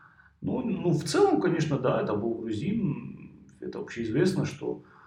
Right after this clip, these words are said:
а, создавая такую большую советскую империю, внутри неё он создавал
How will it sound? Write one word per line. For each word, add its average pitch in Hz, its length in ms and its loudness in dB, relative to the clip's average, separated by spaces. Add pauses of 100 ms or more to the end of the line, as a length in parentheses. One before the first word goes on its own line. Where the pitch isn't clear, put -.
(200)
а, 107 400 -4
создавая 113 540 2
такую - 440 -6 (240)
большую 131 680 4
советскую 123 540 0
империю, 233 480 4
внутри - 300 -6
неё - 200 0
он - 60 -4
создавал 123 640 -2